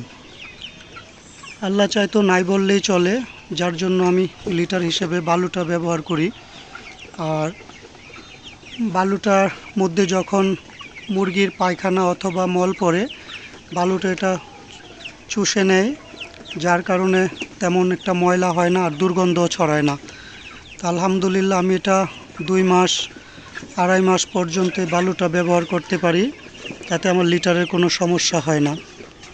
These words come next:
আর এই বালুর সাথে আমি দেখেন সামান্য কিছু ধানের যে কুড়াটা আছে এটা মিক্স করে দিছি। এটা মিক্স করে দেওয়ার কারণে বালুটা আরও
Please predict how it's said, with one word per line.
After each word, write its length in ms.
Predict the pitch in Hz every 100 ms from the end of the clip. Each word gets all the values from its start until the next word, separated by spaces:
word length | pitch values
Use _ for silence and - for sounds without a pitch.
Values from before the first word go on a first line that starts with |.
| - - - - - - - 175
আর 100 | 156 254 285
এই 60 | 185 175
বালুর 280 | 190 208 -
সাথে 220 | 202 - 214 196
আমি 120 | 196 185
দেখেন 260 | 175 202 196 -
সামান্য 380 | 180 196 196 202 170
কিছু 240 | 196 - 190 - - - - - - - - - - - - - - - - - - - - 196 139
ধানের 340 | 165 196 208 175
যে 80 | 208 -
কুড়াটা 420 | 226 226 214 202 196
আছে 160 | - 220
এটা 140 | 175 208 180
মিক্স 200 | 185 - -
করে 180 | 208 202
দিছি। 260 | 185 - 190 277 320 - - - - - -
এটা 180 | 165 196 185
মিক্স 180 | 185 - -
করে 200 | 208 208 185
দেওয়ার 200 | 202 202 214
কারণে 240 | 196 208 226
বালুটা 300 | 180 190 170 185
আরও 140 | 185